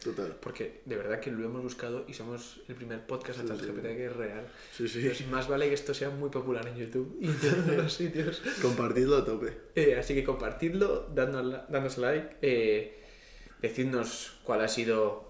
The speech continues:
Speaker 2: lo que más os ha gustado de chat G P T, poner vuestras dudas para que podamos nosotros también compartirlas y ver si podemos resolverlas, seguramente no, pero para tener ahí una conversación.
Speaker 1: Seguramente no podemos.
Speaker 2: <laughs> Y, y quien quiera una tercera birra, tiene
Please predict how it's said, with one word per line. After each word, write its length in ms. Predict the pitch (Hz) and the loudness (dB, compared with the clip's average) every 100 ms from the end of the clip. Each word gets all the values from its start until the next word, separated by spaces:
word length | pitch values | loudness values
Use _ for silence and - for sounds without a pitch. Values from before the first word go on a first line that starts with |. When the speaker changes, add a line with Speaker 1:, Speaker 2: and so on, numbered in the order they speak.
| - | -10
Speaker 2:
lo 260 | 120 110 110 | -6 -2 0
que 80 | 107 | -2
más 260 | 107 107 120 | -2 -2 -4
os 100 | 117 | -2
ha 60 | |
gustado 420 | 110 107 107 101 101 | -2 -2 -2 -2 -2
de 80 | |
chat 160 | 101 104 | -4 -6
G 140 | - | -8
P 120 | - 101 | -6 0
T, 240 | 117 151 | 2 2
poner 340 | - 123 117 113 | 0 -6 -4 -2
vuestras 420 | 117 - 110 - | -2 -2 -6 -4
dudas 320 | 131 131 107 | -2 0 -2
para 240 | - 104 | -4 -4
que 80 | 113 | -4
podamos 380 | 110 104 107 117 | -4 -4 -4 -6
nosotros 320 | 120 120 117 | -8 -6 -6
también 260 | 120 117 113 | -6 -8 -8
compartirlas 720 | 120 110 107 - 123 113 110 | -8 -8 -8 -6 -4 -4 -4
y 60 | 113 | -4
ver 140 | 107 | -6
si 120 | - | -6
podemos 320 | 120 117 113 113 | -6 -6 -4 -6
resolverlas, 560 | 107 113 117 120 110 | -6 -6 -4 -4 -4
seguramente 460 | - 117 110 110 107 | -4 -4 -4 -4 -6
no, 180 | 117 117 | -6 -4
pero 280 | 110 107 | -4 -6
para 200 | 110 113 120 | -8 -10 -10
tener 260 | 120 117 | -10 -10
ahí 220 | 120 117 120 | -8 -8 -8
una 180 | 120 | -8
conversación. 500 | 117 113 113 - 143 190 - - - - | -8 -10 -10 -4 -4 -4 -10 -16 -14 -8
Speaker 1:
Seguramente 340 | 123 110 110 | -4 -2 -2
no 140 | 110 101 | -2 -4
podemos. 400 | 104 107 180 - | -4 -4 -8 -12
Speaker 2:
<laughs> 640 | - 165 165 170 165 165 180 | -6 0 2 4 4 6 8
Y, 520 | 175 151 156 - 180 | 10 10 10 10 10
y 160 | 160 160 | 8 8
quien 220 | 147 139 | 6 8
quiera 260 | 139 143 | 8 8
una 200 | 151 147 | 8 4
tercera 360 | 151 143 151 147 | 4 4 4 4
birra, 340 | 151 160 190 220 | 4 4 0 -2
tiene 560 | - 113 107 107 107 107 | -2 -2 -2 -6 -8 -10